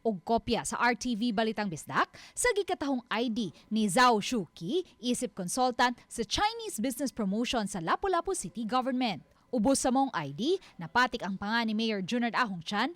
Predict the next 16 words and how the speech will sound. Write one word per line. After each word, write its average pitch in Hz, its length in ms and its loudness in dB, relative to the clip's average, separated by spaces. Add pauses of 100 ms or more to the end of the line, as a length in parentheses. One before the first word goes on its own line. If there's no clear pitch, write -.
nga 415 160 -4
may 180 160 -4
pirma. 254 560 0 (400)
Apan 466 320 2
gitataw 233 560 0
ni 196 160 0
Mayor 240 240 2
Junard 233 320 0
Ahong 196 320 -2
Chan 269 320 -2
nga - 320 -8
mini 208 240 0
kini 220 320 -4
nga - 80 -10
I 240 160 0
D 247 240 0